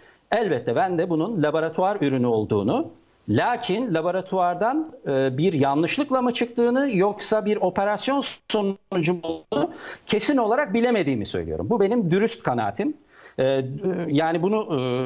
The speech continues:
e, söylemek mecburiyetindeyim en azından. Ama, e, yapay olarak geliştirildiğini söylemem lazım. Neden? Çünkü hala, e, birinci vakaya ilişkin durum aydınlatılmadı. Aradan aylar geçti. Bunu ilk kapan,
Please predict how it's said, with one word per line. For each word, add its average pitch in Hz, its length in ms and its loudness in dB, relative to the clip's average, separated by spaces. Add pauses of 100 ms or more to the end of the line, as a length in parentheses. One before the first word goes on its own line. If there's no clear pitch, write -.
(140)
e, 131 40 -6
söylemek 208 520 0
mecburiyetindeyim 123 840 0
en 143 120 2
azından. 127 520 0 (260)
Ama, 220 380 0
e, 156 320 0
yapay 214 560 -2
olarak 147 380 0
geliştirildiğini 165 760 0
söylemem 220 560 2
lazım. 113 380 2
Neden? 226 480 0 (880)
Çünkü 240 300 0
hala, 208 640 0 (160)
e, 127 140 -6
birinci 208 480 2
vakaya 143 520 0
ilişkin 202 640 -2
durum 202 360 2
aydınlatılmadı. 190 880 0
Aradan 160 420 0
aylar 170 380 2
geçti. 165 540 -2 (840)
Bunu 196 300 2
ilk 247 320 0
kapan, 185 500 -2